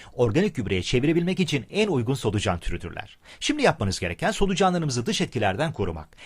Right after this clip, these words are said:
Yaşamaları ve çalışmaları için uygun bir alan olmalı. Biraz yatak malzemesine ihtiyacınız var. Kesilmiş kağıt, karton parçaları, biraz ıslaklık ve tabii ki yiyecek.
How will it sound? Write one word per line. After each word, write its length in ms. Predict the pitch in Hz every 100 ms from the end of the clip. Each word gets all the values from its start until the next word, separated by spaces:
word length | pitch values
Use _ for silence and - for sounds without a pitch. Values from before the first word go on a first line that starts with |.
| -
Yaşamaları 440 | 113 127 107 156
ve 100 | 170
çalışmaları 480 | - 101 - 139 156
için 220 | 180 107 -
uygun 340 | 117 120 175
bir 80 | 143
alan 240 | 92 95
olmalı. 420 | 90 80 80 78 - - -
Biraz 220 | 247 175
yatak 260 | 139 143 113
malzemesine 500 | 101 101 95 - 92
ihtiyacınız 520 | - 87 87 90 85
var. 160 | 82
Kesilmiş 440 | - 190 202 156 -
kağıt, 300 | 90 82 -
karton 340 | 196 165 190
parçaları, 540 | 151 113 110 101 104 170
biraz 240 | 214 160
ıslaklık 500 | 127 - 87 - 160
ve 80 | 147
tabii 220 | 107 92
ki 140 | - 95
yiyecek. 300 | 87 -